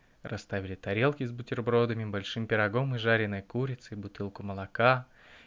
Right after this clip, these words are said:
миску с помидорами, пакетик с варёными яйцами, блюдце с маслом, буханку хлеба, сыр, соль, чашки. Отец растопил походную печку,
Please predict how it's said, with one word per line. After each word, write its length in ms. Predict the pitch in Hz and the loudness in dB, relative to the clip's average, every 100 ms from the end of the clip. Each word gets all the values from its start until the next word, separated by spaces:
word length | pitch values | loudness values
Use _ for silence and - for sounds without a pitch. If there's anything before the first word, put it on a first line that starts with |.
| - | -8
миску 540 | 104 127 151 - 135 | 0 2 2 -2 -8
с 60 | - | -4
помидорами, 640 | 131 131 123 135 131 123 | -2 -2 2 2 2 0
пакетик 580 | 110 104 - 165 170 160 | -2 -4 -2 -2 0 -4
с 80 | - | 0
варёными 460 | 151 156 147 143 | 4 4 4 0
яйцами, 560 | 135 139 139 135 - 113 | 2 6 6 4 0 -4
блюдце 480 | 107 156 190 190 147 | 0 2 2 0 -8
с 100 | - | -4
маслом, 500 | 151 151 147 127 123 | 0 0 0 -6 -6
буханку 460 | 143 - 165 160 | -2 0 0 -2
хлеба, 400 | 131 139 156 139 | -4 2 4 4
сыр, 380 | 117 - 175 127 - | 0 -2 -4 -6 -2
соль, 300 | 165 151 - | 4 4 2
чашки. 520 | - 160 - - - _ _ _ _ _ _ _ _ _ | -2 0 -2 -6 -12 _ _ _ _ _ _ _ _ _
Отец 420 | - 127 254 247 196 | 6 6 6 -6 -6
растопил 480 | 160 - - 175 | -6 -4 -4 -4
походную 500 | 160 107 160 123 92 | -2 -4 -4 -6 -8
печку, 500 | 90 101 101 - 107 | -8 -8 -8 -12 -18